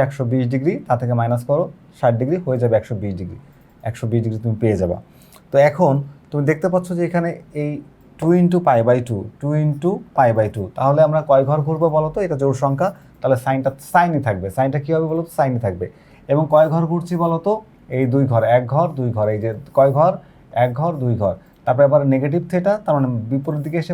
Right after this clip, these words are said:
পড়বে সেকেন্ড কোয়াড্রেন্টে। সেকেন্ড কোয়াড্রেন্টে সাইন আবার পজিটিভ, তাহলে আমরা লিখতে পারবো sin pi by three। এই যে লিখে দিলাম pi by three। তো এই pi by three মানে sin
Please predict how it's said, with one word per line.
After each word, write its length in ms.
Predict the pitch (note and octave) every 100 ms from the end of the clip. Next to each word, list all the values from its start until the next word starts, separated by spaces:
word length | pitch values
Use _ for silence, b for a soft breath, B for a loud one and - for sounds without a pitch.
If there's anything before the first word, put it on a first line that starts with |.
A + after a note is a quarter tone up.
| E3+
পড়বে 160 | C#3+ B2
সেকেন্ড 200 | C3 B2 A2+
কোয়াড্রেন্টে। 360 | G2+ F#2+ F2+ - b b b -
সেকেন্ড 220 | D#3+ F#3+
কোয়াড্রেন্টে 300 | G3 G3 F#3
সাইন 140 | E3 D3
আবার 120 | C#3 C3 A#2
পজিটিভ, 280 | G#2+ G2+ F#2+
তাহলে 140 | B2 B2
আমরা 140 | C3+ E3+ D3
লিখতে 160 | C3 D3
পারবো 160 | C#3+ D3 C#3+ D3
sin 340 | D3 E3 G#3 A3 - _ - -
pi 120 | A2 G2+
by 100 | G2+
three। 160 | - G#2+ C3
এই 60 | B2
যে 40 | A#2
লিখে 140 | A2 A#2
দিলাম 160 | G#2+ G2
pi 80 | F#2
by 100 | F#2+ -
three। 160 | F#2 - _ b b b b -
তো 40 | D3
এই 80 | F#3+ F#3+
pi 140 | D#3 D3+
by 100 | F3
three 140 | F3 F3+
মানে 120 | F3+ F3+
sin 140 | D#3+